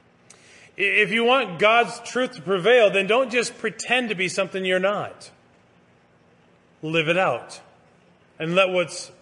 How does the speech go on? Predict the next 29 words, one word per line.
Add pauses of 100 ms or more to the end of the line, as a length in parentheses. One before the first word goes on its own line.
really
in
your
heart
be
what's
seen, (1300)
if
you're
a
child
of
God. (1900)
But
you
can't
stay
idle. (1040)
And
you
can't
stay
neutral, (1000)
because
that
does
not
please
God.